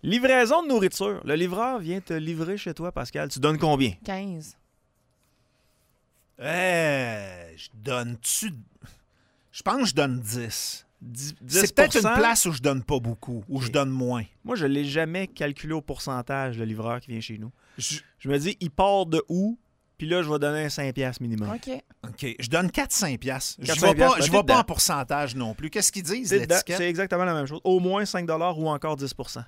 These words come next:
Speaker 3: Ok. Ok. Ah, ben, tabarnouche, on a un bon instinct.
Speaker 1: Est-ce que vous laissez du pourboire à la boulangerie ? Ben, quand vous y allez, là.
Speaker 2: Non, je
Speaker 3: Non.
Speaker 2: pense pas. Non.
Speaker 3: Faut-il ?
Speaker 1: Euh, c'est dix pour cent.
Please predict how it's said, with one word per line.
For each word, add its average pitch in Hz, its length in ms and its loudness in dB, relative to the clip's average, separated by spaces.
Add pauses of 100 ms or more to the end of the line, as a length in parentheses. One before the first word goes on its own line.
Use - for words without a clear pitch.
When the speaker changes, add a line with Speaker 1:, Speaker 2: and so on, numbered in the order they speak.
Speaker 3:
Ok. 233 240 0 (440)
Ok. - 220 -12 (600)
Ah, 226 160 2
ben, 131 120 -2
tabarnouche, 180 500 0
on 139 160 0
a 233 120 2
un 208 40 0
bon 208 260 2
instinct. 151 420 -2 (500)
Speaker 1:
Est-ce - 180 -10
que 226 100 -2
vous 240 300 0
laissez 240 440 0
du 220 100 -8
pourboire 220 360 4
à 214 60 4
la 185 60 4
boulangerie ? 170 580 0 (320)
Ben, - 120 -16
quand 110 120 -8
vous 110 80 -10
y 113 80 -6
allez, 104 220 -6
là. 165 80 -16 (120)
Speaker 2:
Non, 156 480 -14 (100)
je 123 60 -8
Speaker 3:
Non. 135 180 2
Speaker 2:
pense 120 100 -6
pas. 135 220 -16 (120)
Non. 151 140 -20 (380)
Speaker 3:
Faut-il ? 165 580 -6 (400)
Speaker 1:
Euh, 117 920 2 (140)
c'est 135 260 -6
dix 135 180 -6
pour 123 140 -10
cent. 107 140 -8